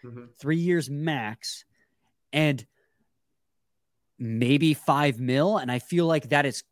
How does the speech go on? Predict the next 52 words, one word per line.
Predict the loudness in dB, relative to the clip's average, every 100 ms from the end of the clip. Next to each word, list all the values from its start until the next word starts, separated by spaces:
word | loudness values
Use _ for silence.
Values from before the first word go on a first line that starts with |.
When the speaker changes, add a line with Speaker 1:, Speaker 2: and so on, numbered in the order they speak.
| -14
Speaker 2:
completely, | -12 -12 -10 -8 -6 -4 -2
I | -2
don't, | -2 -4
I | -6
think | -6 -6
that's | -6
a | -6
non-starter | -6 -6 -6 -6 -4 -4
for | -8
Tarasenko, | -12 -12 -10 -12 -12 -16 -12
but | -10 0
that's | 2 2 0
just | -2 -2
me | -6 -4 -4 -6 _ _ _ -8
being | -4 -4 -4
super | -6 -2 -2 -2 -4 -4
apprehensive | -2 -2 -2 -8 -4 -4 -4 -6 -6
about | -6 -6 -6
his | -6 -12 -6
injury | -6 -4 -8
history. | -10 -12 -10 -10
And | -8
I |
know | -6 -4
you, | -4 -4 -4
Scotty, | -2 0 0 -2 -6 _ _ _ _ -10
probably | -2 0 2 2 4
are | 4
like, | 2 -2
"He | -4 -8
still | -4 -4
has | -2 -4 -4
it." | -4
I | -2
don't | -2
know. | -4
I'm |
not | -4
gonna | -6
speak | -6 -8
for | -6 -4 -4
you. |
I'm | -4
gonna | -8
let | -8
you | -8
say | -6
your | -6
piece, | -8 -10 -10
but | -10 -4
I | 0
just, | 0 -2 -8